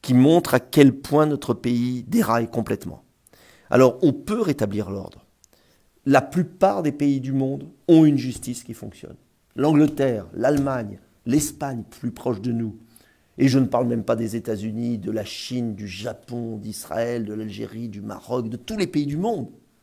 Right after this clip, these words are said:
Mais la France est le pays où la victime est coupable et où le coupable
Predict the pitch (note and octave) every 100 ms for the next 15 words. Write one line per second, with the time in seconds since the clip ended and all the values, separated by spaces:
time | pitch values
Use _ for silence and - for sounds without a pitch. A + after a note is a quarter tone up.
0 | _ _ - D#3 D#3+ C3 - C#3 D3 -
1 | - A#2+ B2+ B2+ B2+ B2+ A2+ B2 C3 -
2 | _ _ _ - D#3+ C3 A#2 G#2+ A2 -
3 | - D#3+ D#3+ F3 - _ _ _ _ _
4 | B2+ - - - A2 A2+ C3 - _ _
5 | _ _ - C3+ B2+ B2 A#2 - D3 -
6 | A#2 A2+ A#2+